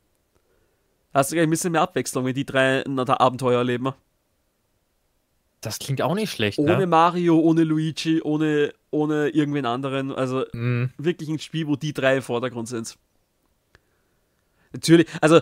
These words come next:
Speaker 1: das sehe ich ja weniger, weil es kam erst Princess Peach, Showtime,
Speaker 2: Ja.
Speaker 1: aber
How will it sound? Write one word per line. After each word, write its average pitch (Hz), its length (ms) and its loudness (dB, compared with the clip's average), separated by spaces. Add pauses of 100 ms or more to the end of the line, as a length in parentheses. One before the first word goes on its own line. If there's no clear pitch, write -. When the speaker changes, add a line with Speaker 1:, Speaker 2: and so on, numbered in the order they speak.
(120)
Speaker 1:
das 160 180 0
sehe 190 120 -2
ich 160 80 -6
ja 139 120 2
weniger, 143 420 2
weil 127 120 4
es 127 100 -2
kam 131 200 -2
erst 135 160 -4
Princess 123 280 -8
Peach, - 420 -10 (520)
Showtime, 127 560 2
Speaker 2:
Ja. - 80 -20
Speaker 1:
aber 127 480 6